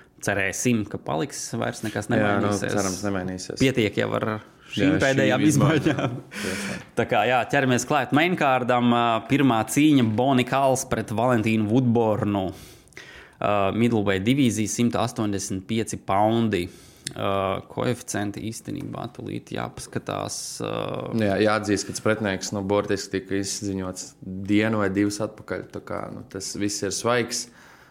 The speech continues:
Speaker 2: Ā, priecājos, ka, ka Madalena gan, ā, Nikals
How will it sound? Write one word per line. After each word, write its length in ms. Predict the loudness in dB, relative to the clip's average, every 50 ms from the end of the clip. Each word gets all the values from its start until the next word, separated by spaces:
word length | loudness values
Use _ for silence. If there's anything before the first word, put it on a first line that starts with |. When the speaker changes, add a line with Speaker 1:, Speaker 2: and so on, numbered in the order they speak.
| _ _
Speaker 2:
Ā, 180 | -6 -2 -2 0 0 0 0 -2 -2
priecājos, 480 | 0 0 0 0 0 2 0 0 0 -2
ka, 120 | -4 -6 -4 -4 -6 -6 -8 -10
ka 200 | -6 -4 -2 -2 0 -2 -2 -2 -4 -4 -6 -8
Madalena 560 | -6 -4 -2 0 2 2 4 4 2 0 -2
gan, 240 | -2 -4 -4 -4 -4
ā, 140 | -4 -4 -4 -4
Nikals 520 | -4 -4 -4 -4 -2 -2 -2 -2 -4 -8